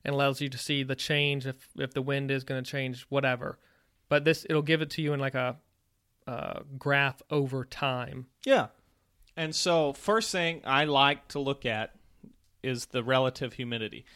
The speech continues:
Speaker 2: Now, relative humidity isn't actually the amount of moisture in the air, even though that's the term we use a lot, and that's kind
Speaker 1: The
Speaker 2: of
Speaker 1: f-, the
Speaker 2: the, a,
Speaker 1: phrase,
Speaker 2: a
Speaker 1: yeah.
Speaker 2: common way to look at it.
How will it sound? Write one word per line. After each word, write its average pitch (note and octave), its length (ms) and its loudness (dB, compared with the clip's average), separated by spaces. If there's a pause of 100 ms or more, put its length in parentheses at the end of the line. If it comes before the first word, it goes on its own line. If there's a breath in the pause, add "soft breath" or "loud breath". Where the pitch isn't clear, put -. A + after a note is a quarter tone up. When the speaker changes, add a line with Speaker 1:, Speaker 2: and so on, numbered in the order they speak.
(440 soft breath)
Speaker 2:
Now, C#3 380 0 (140)
relative F3 480 4
humidity D3+ 640 2
isn't D3+ 360 2
actually C#3 560 0
the A#2+ 120 -10
amount C3 280 -4
of B2 60 -4
moisture C3 440 -2
in B2+ 140 -2
the A#2+ 160 -2
air, A#2+ 160 0
even B2+ 240 -4
though A#2+ 140 0
that's B2 260 0
the B2 220 -4
term C#3+ 400 -4
we B2 100 -2
use C3+ 300 0
a C3+ 40 -2
lot, A2+ 360 -2
and C#3+ 80 -6
that's B2+ 160 -4
kind C#3 260 -2
Speaker 1:
The C3+ 40 0
Speaker 2:
of B2+ 60 -4
Speaker 1:
f-, - 60 -18
the - 60 -12
Speaker 2:
the, C#3 80 -2
a, - 20 0
Speaker 1:
phrase, C3 460 -2
Speaker 2:
a C#3 80 4
Speaker 1:
yeah. C3+ 160 -2
Speaker 2:
common E3 500 4
way C#3+ 200 6
to C3 80 2
look C3+ 280 2
at A2 200 2
it. B2 140 -6